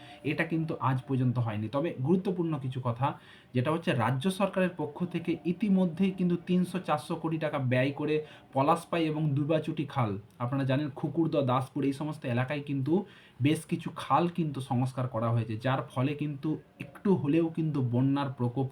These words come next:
কমেছে ঘাটালে। So, সেই জন্য একজন ঘাটাল মহকুমাবাসী হিসেবে আমি কিন্তু মাননীয় মমতা ব্যানার্জি অর্থাৎ রাজ্য সরকার, পশ্চিমবঙ্গ সরকারকে কিন্তু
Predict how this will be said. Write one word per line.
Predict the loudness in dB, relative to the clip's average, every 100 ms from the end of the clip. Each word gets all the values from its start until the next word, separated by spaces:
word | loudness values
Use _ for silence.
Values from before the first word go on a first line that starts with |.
| -2
কমেছে | 2 2 2
ঘাটালে। | -2 -2 -2 -4 -6 -12 -20 -10
So, | -6
সেই | -4
জন্য | -2 0 0
একজন | -2 -2 -2
ঘাটাল | 0 0 2
মহকুমাবাসী | 2 2 0 -2 0 0 0
হিসেবে | -4 -2 0
আমি | 0 0
কিন্তু | 0 0 0 -2 -10 -20 -20 -20 _ -20 -16 -4
মাননীয় | 0 2 4
মমতা | 4 2 0
ব্যানার্জি | -2 -2 0
অর্থাৎ | 0 0 0
রাজ্য | 2 0
সরকার, | -2 -4 -4 -4
পশ্চিমবঙ্গ | -6 -2 0 0
সরকারকে | -2 -4 -4 -4 -2
কিন্তু | -2 -2 -4